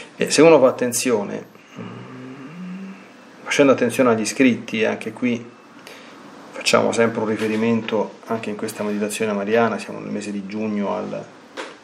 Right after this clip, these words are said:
alla rivelazione del Sacro Cuore, e secondo gli scritti, dunque, eh, le sofferenze di Gesù,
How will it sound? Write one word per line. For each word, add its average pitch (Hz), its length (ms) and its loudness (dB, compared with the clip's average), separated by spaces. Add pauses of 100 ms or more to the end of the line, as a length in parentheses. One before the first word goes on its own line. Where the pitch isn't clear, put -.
(580)
alla 110 140 0
rivelazione 110 560 0
del 107 140 -2
Sacro 107 360 -4
Cuore, 107 520 -2 (1300)
e 104 540 4 (4000)
secondo 156 500 6
gli 156 100 0
scritti, 127 760 0
dunque, 123 720 4
eh, 101 380 -6 (480)
le 127 120 0
sofferenze 156 560 4
di 120 100 -2
Gesù, 117 420 -2